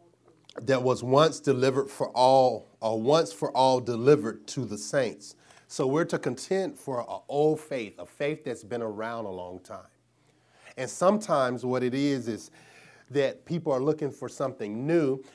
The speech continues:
and looking for something new. I'm sorry, I'm losing a lot of weight, and, and,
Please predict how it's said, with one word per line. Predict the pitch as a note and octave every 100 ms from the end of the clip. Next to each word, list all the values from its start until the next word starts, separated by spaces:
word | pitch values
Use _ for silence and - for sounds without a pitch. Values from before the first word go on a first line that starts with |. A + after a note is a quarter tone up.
| -
and | A#2 B2+
looking | E3+ E3+
for | D3 B2+
something | - C#3+ - A2+ A2+
new. | C#3 D#3 B2+ B2+ - -
I'm |
sorry, | - B2+ A2+
I'm | A#2 B2
losing | D3+ F3+ C3+ G#2
a | G2+
lot | A2+ C#3
of | G#2+
weight, | A2+ C#3 C#3
and, | A2 G2+
and, | G2 G#2